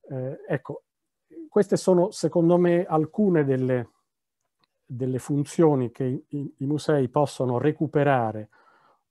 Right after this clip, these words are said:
oppure incrementare, perché già lo fanno, eh,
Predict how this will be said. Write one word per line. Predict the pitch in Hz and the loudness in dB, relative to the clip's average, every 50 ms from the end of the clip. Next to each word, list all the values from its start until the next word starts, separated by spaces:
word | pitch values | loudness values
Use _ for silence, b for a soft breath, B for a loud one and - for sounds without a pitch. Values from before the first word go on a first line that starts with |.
| _ - | _ -12
oppure | 131 - - 180 185 180 170 151 127 - - _ _ | -12 -4 2 4 6 6 6 6 4 0 -10 _ _
incrementare, | - 170 165 170 147 - - 147 135 131 135 131 131 131 - 156 143 127 117 113 110 | 2 4 4 4 4 2 2 2 2 2 2 0 0 2 4 4 4 4 2 -2 -4
perché | - 113 - - 117 113 | -6 -10 -10 -10 -10 -8
già | 110 127 120 | -6 -6 -4
lo | 117 131 | -4 -4
fanno, | 135 - - 135 120 110 107 107 113 117 123 139 160 170 160 b b b b b b b b b b b b _ - | -4 -2 -2 -2 -2 -2 -6 -8 -10 -8 -8 -8 -10 -10 _ b b b b b b b b b b b b _ -10
eh, | 139 135 131 131 127 123 120 127 | -8 -6 -6 -4 -6 -6 -8 -10